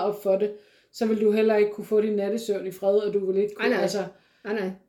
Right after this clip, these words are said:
Speaker 1: så vil du ikke, øh, det, det vil <laughs> være som at være sammen med, med, ja,
Speaker 2: Nogen
Speaker 1: et,
Speaker 2: hele
Speaker 1: et hav
Speaker 2: tiden.
Speaker 1: af mennesker non-stop, fireogtyve
Speaker 2: Ja.
Speaker 1: timer i døgnet.
Speaker 2: Ja.
Speaker 1: Det der, det tror jeg ikke, der er nogen af os, der altså,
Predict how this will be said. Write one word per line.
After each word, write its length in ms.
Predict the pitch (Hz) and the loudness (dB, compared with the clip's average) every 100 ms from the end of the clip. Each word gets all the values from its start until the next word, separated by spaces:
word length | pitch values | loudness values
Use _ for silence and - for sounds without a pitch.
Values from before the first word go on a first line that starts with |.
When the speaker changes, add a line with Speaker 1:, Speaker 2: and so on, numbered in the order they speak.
| _ | _
Speaker 1:
så 140 | - 208 | -6 -2
vil 140 | 208 | 4
du 80 | 214 | 8
ikke, 320 | 214 220 240 214 190 | 6 4 0 2 0
øh, 360 | 180 196 208 196 - | -4 -8 -10 -14 -12
det, 160 | 196 175 | -12 -2
det 80 | 226 | 2
vil 260 | 226 233 214 | 4 4 2
<laughs> 40 | |
være 60 | 202 - - - | -4 -10 -18 -14
som 340 | - 247 220 | -8 -4 -2
at 120 | 220 | 0
være 280 | 202 196 185 - _ _ | 0 -2 -4 -10 _ _
sammen 380 | - 226 226 220 | -8 -2 0 0
med, 140 | 208 190 - | 0 -2 -6
med, 480 | 208 196 190 185 185 196 208 - - | -4 -2 -2 -4 -8 -12 -20 -20 -8
ja, 200 | 202 196 226 - _ _ _ _ _ _ _ _ - | -4 -4 -6 -14 _ _ _ _ _ _ _ _ 0
Speaker 2:
Nogen 360 | 214 226 294 | 4 6 6
Speaker 1:
et, 60 | 294 | 6
Speaker 2:
hele 160 | 269 247 | 4 2
Speaker 1:
et 60 | |
hav 260 | - 262 247 | 2 4 6
Speaker 2:
tiden. 100 | 254 | 6
Speaker 1:
af 60 | 240 | 4
mennesker 580 | 233 233 262 277 247 220 214 | 2 4 2 0 -4 -4 -4
non-stop, 640 | 220 226 233 - 208 208 | 0 0 0 -2 -4 -2
fireogtyve 260 | 233 202 202 | -2 -2 -2
Speaker 2:
Ja. 60 | |
Speaker 1:
timer 220 | 214 220 220 | -2 -2 0
i 40 | |
døgnet. 220 | 202 196 202 | -2 -2 -2
Speaker 2:
Ja. 120 | 208 - _ - _ _ _ | -6 -10 _ -20 _ _ _
Speaker 1:
Det 140 | 233 220 | 2 4
der, 260 | 202 196 | 4 2
det 100 | 202 | -2
tror 180 | - 214 | -6 -4
jeg 100 | 202 | -2
ikke, 120 | 208 208 | -2 0
der 80 | 196 | -2
er 80 | |
nogen 180 | 190 214 | 0 -2
af 80 | 202 | -2
os, 140 | 190 - | -4 -4
der 380 | 190 185 190 190 - _ - | -4 -4 -6 -8 -16 _ -14
altså, 240 | 185 180 | -10 -10